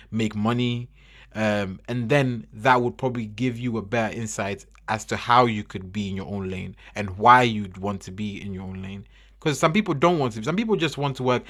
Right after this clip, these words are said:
a nine-to-five, come home, um, wife and a dog, a kid.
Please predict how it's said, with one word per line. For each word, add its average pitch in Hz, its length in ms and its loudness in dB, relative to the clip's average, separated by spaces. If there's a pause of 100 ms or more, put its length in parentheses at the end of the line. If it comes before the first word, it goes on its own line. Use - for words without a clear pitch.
(160)
a - 100 -12
nine-to-five, 120 800 2 (280)
come 143 200 2
home, 110 460 -2 (640)
um, 110 500 -2
wife 127 480 4
and 107 140 -6
a - 20 -2
dog, 117 400 0 (160)
a - 60 -14
kid. 110 380 -2